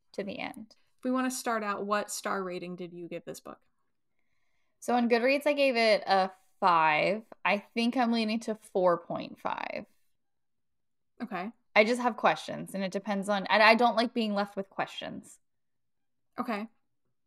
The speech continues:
Speaker 1: Maybe you can clear that up for me.
Speaker 2: Maybe. I don't
Speaker 1: How
Speaker 2: know.
Speaker 1: about you?
Speaker 2: I gave it a five. I think it is probably, I don't know, like, a four point seven. Like, it's not a perfect book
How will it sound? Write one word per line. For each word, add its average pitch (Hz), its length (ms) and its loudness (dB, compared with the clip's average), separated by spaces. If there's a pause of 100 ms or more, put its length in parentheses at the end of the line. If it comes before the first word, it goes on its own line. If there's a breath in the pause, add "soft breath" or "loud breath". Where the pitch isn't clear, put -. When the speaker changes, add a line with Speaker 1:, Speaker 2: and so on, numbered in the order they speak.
(460)
Speaker 1:
Maybe 220 380 2
you 214 80 -2
can 220 160 -6
clear 202 160 0
that 185 80 0
up - 160 -4
for - 80 -10
me. - 260 -10 (300)
Speaker 2:
Maybe. 302 340 -4
I 254 60 -6
don't 254 80 0
Speaker 1:
How 240 80 2
Speaker 2:
know. 196 60 2
Speaker 1:
about 185 100 -2
you? 180 220 -4 (560 soft breath)
Speaker 2:
I 262 80 -2
gave 302 160 0
it 302 60 0
a 302 40 -4
five. 160 320 -2 (340)
I 233 180 0
think 320 380 -6 (160)
it 240 140 -4
is 247 160 -6
probably, 247 800 -6 (680)
I - 60 -12
don't 254 80 -4
know, 233 60 -4
like, 214 100 -4
a 208 60 -10
four 247 240 0
point 247 260 -4
seven. - 580 -8
Like, 220 200 -2
it's 233 160 -2
not 233 200 2
a 240 60 0
perfect 202 540 -8
book - 200 -8